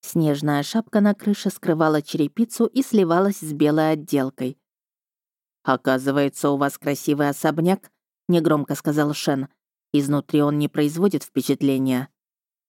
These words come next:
«Возможно, когда-нибудь вы приедете в Империю как мирный путешественник и зайдете в гости», доброжелательно откликнулась я.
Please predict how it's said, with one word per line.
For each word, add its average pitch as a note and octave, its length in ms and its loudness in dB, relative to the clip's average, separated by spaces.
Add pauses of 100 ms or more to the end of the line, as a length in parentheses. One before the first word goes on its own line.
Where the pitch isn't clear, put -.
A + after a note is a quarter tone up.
(580)
«Возможно, D#3+ 580 0
когда-нибудь E3 760 0
вы C4+ 80 4
приедете A#3+ 580 2
в G#3 80 6
Империю G#3 440 4
как F3+ 200 -2
мирный F#3 340 4
путешественник E3+ 840 0 (220)
и C#4 100 4
зайдете B3 480 4
в F#3+ 100 0
гости», E3+ 480 2 (300)
доброжелательно E3 880 2
откликнулась D#3+ 680 0
я. D3+ 200 0